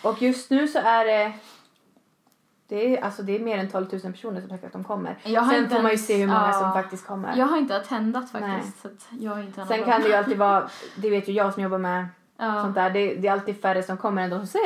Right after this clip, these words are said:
Speaker 1: att de ska komma. Men ändå, det kommer ju vara flera, alltså, det kommer säkert vara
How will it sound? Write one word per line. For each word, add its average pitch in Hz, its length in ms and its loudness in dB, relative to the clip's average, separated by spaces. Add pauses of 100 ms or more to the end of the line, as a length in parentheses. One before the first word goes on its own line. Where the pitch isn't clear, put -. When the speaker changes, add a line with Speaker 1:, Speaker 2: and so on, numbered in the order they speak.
Speaker 1:
att 196 80 -2
de 190 60 -6
ska - 100 -6
komma. 208 260 0 (560)
Men 202 500 0 (120)
ändå, 233 420 2 (100)
det 202 80 -6
kommer 202 180 0
ju 196 60 2
vara 247 260 4 (100)
flera, 208 360 2 (100)
alltså, 202 160 -6
det 202 100 -2
kommer 196 180 -4
säkert 226 280 -2
vara 202 260 4